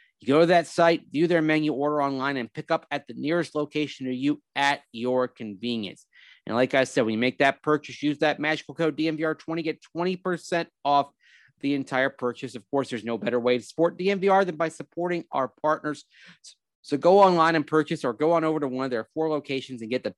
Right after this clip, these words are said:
best customer service, service, pardon me, and twenty percent off. That's D N V R twenty at checkout for twenty percent off your entire purchase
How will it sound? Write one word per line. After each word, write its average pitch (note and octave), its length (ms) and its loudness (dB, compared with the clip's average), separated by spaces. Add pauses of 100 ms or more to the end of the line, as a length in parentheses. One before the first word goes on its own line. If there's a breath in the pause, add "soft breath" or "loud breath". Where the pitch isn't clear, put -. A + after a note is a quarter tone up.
best F#3 260 0
customer A#2 380 -4
service, A2 460 -6 (640)
service, C3+ 360 -2 (140)
pardon F3 260 4
me, G2+ 220 -4 (380 soft breath)
and G#3+ 320 4
twenty F3 260 2
percent D#3+ 460 0
off. B2 240 2
That's G#2+ 260 -2
D D#3 140 -2
N F3+ 140 0
V F3 100 0
R E3 120 4
twenty E3 300 -4
at E3 140 -4
checkout B2+ 420 -4 (460 soft breath)
for C3 80 -8
twenty C3 320 -2
percent C3 280 -4
off A#2 200 0
your A2 100 -6
entire C3 380 2
purchase A2+ 640 -4